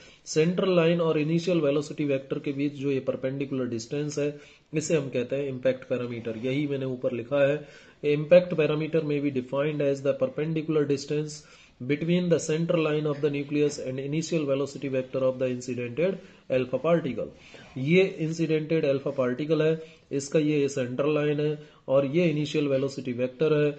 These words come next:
इन दोनों के बीच में जो ये perpendicular distance है इसे हम कहते हैं impact parameter। क्या कहते हैं? impact parameter। उम्मीद है आपको ये बात समझ में आई होगी। यहाँ इस diagram में आपको ये clear हो रहा है कि जैसे जैसे impact parameter V की value बढ़ती है,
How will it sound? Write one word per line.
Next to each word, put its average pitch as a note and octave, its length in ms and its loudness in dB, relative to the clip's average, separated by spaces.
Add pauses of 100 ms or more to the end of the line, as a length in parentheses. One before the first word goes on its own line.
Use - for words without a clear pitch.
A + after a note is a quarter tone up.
(280)
इन E3 180 0
दोनों D#3+ 240 4
के F3 120 0
बीच D3+ 260 -2
में D3+ 80 -2
जो D3 120 2
ये C#3+ 100 2
perpendicular E3+ 680 2
distance C3+ 500 -4
है B2+ 260 2 (280)
इसे D#3 220 0
हम C3+ 140 0
कहते B2 260 -4
हैं C3 180 -4
impact B2+ 380 -2
parameter। B2 580 -2 (380)
क्या C#3 100 0
कहते C#3+ 240 0
हैं? F3 300 2 (240)
impact C#3 420 -2
parameter। B2+ 560 0 (100)
उम्मीद D#3+ 260 2
है D#3+ 100 8
आपको D3 260 0
ये C#3 120 4
बात B2+ 200 2
समझ C3 320 -6
में C3 100 -2
आई D#3+ 200 4
होगी। B2 280 0 (440)
यहाँ D#3 380 4
इस E3+ 240 0
diagram D#3 400 4
में F3 100 4
आपको E3 260 0
ये D#3 80 0
clear D3+ 320 2
हो D#3 140 4
रहा D3+ 160 2
है D#3+ 120 -2 (360)
कि D3 80 2
जैसे D#3+ 340 2
जैसे F#3 300 2
impact E3 440 0
parameter D3+ 480 0
V C#3+ 160 -2
की D3 140 -2
value C#3+ 260 0
बढ़ती C3 320 -2
है, C3 260 0